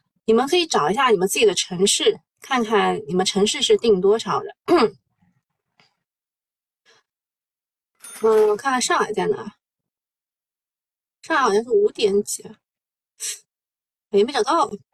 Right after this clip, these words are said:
啊，上海在这儿，五点五啊，大于五点五。你们自己找一下自己的城市。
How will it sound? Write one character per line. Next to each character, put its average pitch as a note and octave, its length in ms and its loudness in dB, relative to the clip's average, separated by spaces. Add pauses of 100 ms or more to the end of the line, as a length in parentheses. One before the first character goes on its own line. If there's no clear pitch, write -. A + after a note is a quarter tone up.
(1800)
啊， A#3 100 -2
上 D#4 140 0
海 B3 40 0
在 A#3+ 120 -2
这 A3+ 80 -4
儿， A3+ 120 0
五 G3+ 140 4
点 A3+ 180 2
五 G3 140 0
啊， E3+ 320 -10
大 B3 160 2
于 G3 80 6
五 G3+ 160 6
点 F#3+ 180 2
五。 G3 240 2 (1200)
你 G#3+ 80 2
们 A3 100 4
自 - 80 -4
己 C4+ 80 -2
找 G4+ 140 0
一 - 40 -2
下 G#4 120 2
自 D4+ 100 -2
己 G#4 60 6
的 G4 100 -6
城 - 260 -10
市。 - 240 -6